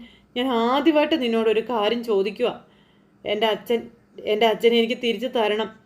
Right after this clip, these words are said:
എൻ്റെ അച്ഛനൊരാപത്തും വരരുത്." അപ്പം എൻ്റെ അച്ഛനെ രക്ഷിക്കണമെന്നും പറഞ്ഞുകൊണ്ട് ആ ഗണപതി വിഗ്രഹത്തിൽ നോക്കി ഭയങ്കര കരച്ചിൽ നമ്മുടെ സച്ചി. കരഞ്ഞ് കൈകൂപ്പി പറയ-, പ്രാർത്ഥിക്കുക, "എന്തെങ്കിലും,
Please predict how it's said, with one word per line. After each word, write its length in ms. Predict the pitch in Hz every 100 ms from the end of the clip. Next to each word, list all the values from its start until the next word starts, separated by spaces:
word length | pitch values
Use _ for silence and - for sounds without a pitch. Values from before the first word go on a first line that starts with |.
| _ _ -
എൻ്റെ 240 | 214 220
അച്ഛനൊരാപത്തും 760 | 220 240 240 226 220 233 247 240
വരരുത്." 500 | 226 226 226 214 220 - _ _ _ _ _ _ 190
അപ്പം 140 | 214
എൻ്റെ 160 | 214 220
അച്ഛനെ 260 | 214 226 233
രക്ഷിക്കണമെന്നും 680 | 220 226 208 240 247 254 254
പറഞ്ഞുകൊണ്ട് 420 | 233 226 233 233
ആ 100 | 302 - - - _ _ -
ഗണപതി 420 | 233 254 269 277
വിഗ്രഹത്തിൽ 500 | 277 240 277 277 285
നോക്കി 280 | 269 240 240
ഭയങ്കര 460 | 226 233 247 269 311
കരച്ചിൽ 360 | 302 226 226
നമ്മുടെ 260 | 240 220 220
സച്ചി. 380 | 220 190 - 233 - - - _
കരഞ്ഞ് 440 | 220 220 233 240
കൈകൂപ്പി 640 | 247 240 254 247 269 269 294
പറയ-, 420 | 240 208 220 226 147 - _ _
പ്രാർത്ഥിക്കുക, 580 | 254 254 262 269 247 180 208
"എന്തെങ്കിലും, 840 | 202 202 226 240 233 240 285 247